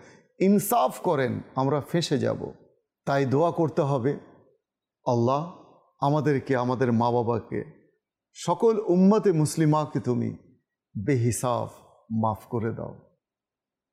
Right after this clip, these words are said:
আর তাও যদি হয় আমার গৌসে পাকের উসিলায়,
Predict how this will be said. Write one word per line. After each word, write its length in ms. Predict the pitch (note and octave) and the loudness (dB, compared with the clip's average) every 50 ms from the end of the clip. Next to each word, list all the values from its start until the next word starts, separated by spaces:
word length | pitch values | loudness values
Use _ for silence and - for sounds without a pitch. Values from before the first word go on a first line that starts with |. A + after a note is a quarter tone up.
| _ _ _ _ _ | _ _ _ _ _
আর 120 | - A2+ | -6 -6
তাও 280 | G#2 - C3+ C3+ C#3 A#2 | -2 0 0 0 2 2
যদি 240 | A#2 C3+ C3 C3+ B2+ | 2 2 2 2 2
হয় 200 | A2+ C3 B2+ B2 | 2 2 0 0
আমার 280 | B2 B2 B2+ B2 A#2+ | 0 0 0 -2 -2
গৌসে 360 | G2+ A#2 B2+ C3+ B2 - C3 A2+ | -2 -2 -2 -2 -2 -2 -4 -2
পাকের 360 | - B2 A#2+ G#2+ D3 C#3+ A#2+ | -2 -4 -4 -2 -2 0 0
উসিলায়, 540 | A2+ G#2 - - B2+ A#2 A#2 B2 A#2 A2 | 0 -2 -2 -2 -2 -2 0 -2 -2 -4